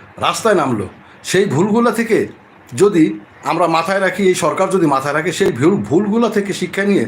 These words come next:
সেই ভুলগুলো এড়ায় চললেই তো আপনার সব কিছু সমাধান হয়ে যায়, সব কিছু ভালো চলবে। ঠিক আছে?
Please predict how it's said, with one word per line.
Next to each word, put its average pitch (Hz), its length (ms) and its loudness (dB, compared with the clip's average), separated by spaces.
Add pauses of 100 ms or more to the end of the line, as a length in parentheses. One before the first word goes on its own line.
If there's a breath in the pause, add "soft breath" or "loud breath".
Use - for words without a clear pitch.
(520 loud breath)
সেই 202 200 0
ভুলগুলো 208 360 2
এড়ায় 196 360 0
চললেই 196 300 2
তো 214 140 0
আপনার 196 260 0
সব - 240 -4
কিছু 165 180 -6
সমাধান 120 380 -2
হয়ে 104 140 -4
যায়, 98 160 -14 (600)
সব 165 240 -4
কিছু 175 160 -4
ভালো 131 220 -2
চলবে। - 320 -10 (720)
ঠিক 226 140 0
আছে? 220 180 -2